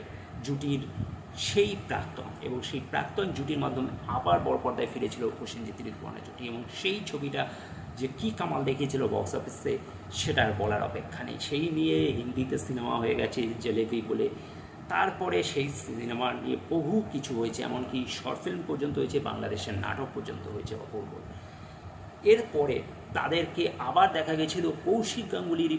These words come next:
পরিচালনায় একটি ছবিতে, যেটা নাকি দৃষ্টিকোণ বলে,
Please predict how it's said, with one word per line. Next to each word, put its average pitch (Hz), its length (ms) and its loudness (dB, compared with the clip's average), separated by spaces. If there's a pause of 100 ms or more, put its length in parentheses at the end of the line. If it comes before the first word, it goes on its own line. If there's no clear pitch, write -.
পরিচালনায় 131 680 2 (420)
একটি 139 180 -4 (140)
ছবিতে, 156 380 0 (280)
যেটা - 180 0 (100)
নাকি 123 220 -2 (260)
দৃষ্টিকোণ 180 480 -4 (100)
বলে, - 180 -8